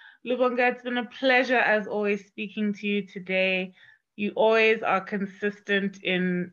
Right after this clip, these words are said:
the way that you inspire, in the way that you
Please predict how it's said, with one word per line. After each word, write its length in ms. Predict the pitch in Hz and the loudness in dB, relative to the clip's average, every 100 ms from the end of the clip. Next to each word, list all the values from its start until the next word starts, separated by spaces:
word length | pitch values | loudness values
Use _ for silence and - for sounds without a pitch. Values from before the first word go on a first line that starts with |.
| - | -8
the 120 | 185 | -4
way 240 | 185 190 | 0 2
that 300 | 185 190 185 | 2 -2 -4
you 100 | 196 180 | -8 -6
inspire, 840 | 180 180 - 185 180 175 170 170 - | -6 -6 -6 -2 0 2 0 -2 -2
in 240 | 175 175 | -8 -6
the 120 | 175 | -6
way 280 | 175 185 190 | -2 0 0
that 340 | 185 185 185 190 | 0 -6 -6 -6
you 320 | 185 180 | -4 -4